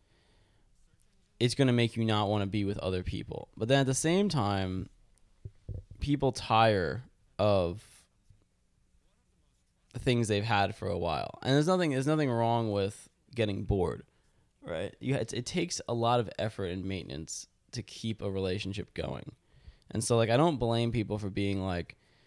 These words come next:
"What else is out there? What's going on?" Especially, like, when they're in high school, they got together in high school or college, and that's, like, they've been, you know, having the same meal for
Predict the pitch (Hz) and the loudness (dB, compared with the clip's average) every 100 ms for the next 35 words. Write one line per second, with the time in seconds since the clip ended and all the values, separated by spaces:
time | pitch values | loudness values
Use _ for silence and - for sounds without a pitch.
0 | _ _ - 123 165 170 160 151 165 180 | _ _ 0 6 6 6 2 4 4 2
1 | 90 110 - 139 127 123 139 107 - 120 | 0 0 2 2 2 0 -2 -2 0 0
2 | 123 117 113 104 107 113 113 - 117 107 | 2 0 0 -2 0 0 0 2 2 4
3 | 110 107 95 110 107 110 101 - 98 107 | 2 0 0 -2 -2 0 -2 0 2 4
4 | 110 107 95 - - 92 92 101 98 101 | 4 0 -4 -6 -6 -6 -4 -4 -2 -2
5 | 98 - _ _ 95 90 110 107 104 104 | -4 -8 _ _ -6 -2 0 0 0 -2
6 | 107 104 101 107 104 104 - 104 95 85 | -2 0 0 0 0 -2 -4 -4 -4 -4